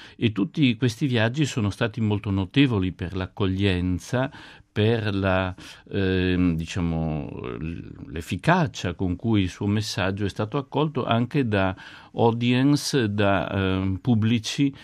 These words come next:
completamente diversi dal punto di vista culturale, dal punto di vista della loro situazione. Quindi direi che il Papa ha vissuto la dimensione universale del suo ministero,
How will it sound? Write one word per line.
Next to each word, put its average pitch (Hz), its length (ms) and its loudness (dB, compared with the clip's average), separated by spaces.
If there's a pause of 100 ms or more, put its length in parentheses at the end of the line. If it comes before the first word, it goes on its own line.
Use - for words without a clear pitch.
(260)
completamente 120 680 2
diversi 95 840 0 (240)
dal 98 160 0
punto 101 280 -2
di 95 140 0
vista 101 320 0
culturale, 104 760 0
dal 110 140 0
punto 98 260 -4
di 90 120 -4
vista 95 260 -2
della 92 220 -2
loro 90 260 -4
situazione. 82 680 -6
Quindi 123 640 6 (380)
direi 110 460 2
che - 140 -2
il 104 400 0
Papa 107 460 2
ha 98 320 4 (120)
vissuto 104 480 0
la 98 100 4
dimensione 101 480 2
universale 101 800 4
del 92 200 0
suo 107 280 -2
ministero, 98 1000 0